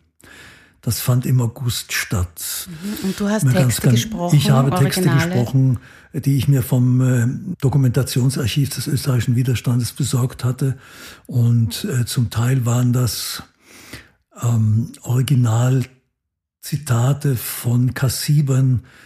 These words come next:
Speaker 1: die seinerzeit von den Häftlingen rausgeschmuggelt worden sind, weil die Häftlinge in Mauthausen waren ja Zwangsarbeiter in den damaligen Herm-, Hermann Göring-Werken. Das ist die heutige Föst.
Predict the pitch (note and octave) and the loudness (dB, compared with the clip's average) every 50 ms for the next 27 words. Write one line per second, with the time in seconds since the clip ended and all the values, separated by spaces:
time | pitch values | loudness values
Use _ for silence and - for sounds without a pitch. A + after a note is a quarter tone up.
0 | - _ _ _ _ - D3 A#2+ - C#3 C3 C3 C3 B2 - - - C3 B2+ B2 | -20 _ _ _ _ -4 -4 0 0 2 2 2 2 0 -2 -2 0 0 0 0
1 | B2+ - - - _ _ _ - - - C3+ B2+ B2 C3+ B2 G#2+ A#2 C#3 - - | -2 -6 -14 -16 _ _ _ -12 -6 -2 0 2 2 2 2 2 2 0 -2 -2
2 | - D3 C#3 C3+ C3 B2 A#2 G2+ A2+ B2+ A2+ - - D3 - - - C3+ C#3 C3 | -2 0 2 2 2 2 0 0 0 -2 -2 -4 -4 -6 -4 0 0 2 2 2
3 | C#3+ C#3 C#3+ - C3 B2+ B2+ A#2 C3+ B2 - - C3+ C3+ D3 C#3+ C#3+ B2 A#2+ A#2+ | 0 -2 -2 -2 -2 -2 -2 0 -2 -2 -2 0 0 0 0 0 -2 -4 -2 0
4 | B2+ C3 C3 C3 - - - - - - - - _ _ - C3+ G#2 A2+ B2+ - | 0 0 0 0 -2 -4 -12 -20 -20 -20 -20 -20 _ _ -2 0 2 2 0 -2
5 | - - D3+ D3 C3+ C#3 D3+ G3 G3+ C#3+ B2+ B2+ B2+ C3 F#3+ - - A#2 A#2 A2+ | -2 0 0 2 2 0 0 0 0 2 2 2 2 0 -2 -2 -4 -2 -2 -2
6 | - A2 A2+ A#2 A#2 C3+ B2+ A2+ D3+ C#3 C3 - - A2 A2+ B2 C3 B2 B2+ B2+ | -2 -4 -4 -2 0 -2 0 2 2 0 0 0 -2 -2 0 2 2 0 0 -2
7 | - - - A#2 B2+ D3 D3 - - B2 A#2+ A2+ B2+ B2+ B2+ - C3+ B2+ B2 A#2+ | -6 -4 -2 0 0 0 0 -2 -4 -4 -4 -2 -2 -2 -2 -2 -2 0 0 0
8 | A#2 A#2 A2 A2+ A#2 A#2+ A#2+ B2 B2 B2 A2 A#2+ A2 F#2 B2+ A#2+ A2 A2+ A2+ - | 0 0 0 0 0 0 0 0 0 0 0 0 0 0 0 0 0 -2 -2 -2
9 | - C3 B2 B2 B2 B2 G#2 C3+ C3+ C3+ C3 C3+ C3 A#2+ G#2 G#2 G2+ G2+ G2+ - | -2 0 0 2 0 0 0 0 0 2 2 2 2 2 0 0 -2 -2 -2 -2
10 | A2 F#2 - - - - - - - - - - B2+ A2 A#2 G#2+ - C3 F#2+ G#2+ | -4 -4 -6 -8 -20 -20 -20 -20 -20 -14 -6 -2 0 0 0 0 0 0 2 2
11 | B2+ - C#3 A2 B2+ A2 - - B2 A2+ G#2 F#2 - - - - - - - - | 2 0 0 -2 -2 -2 -2 0 0 0 0 0 -2 -6 -8 -10 -10 -10 -10 -12
12 | - | -14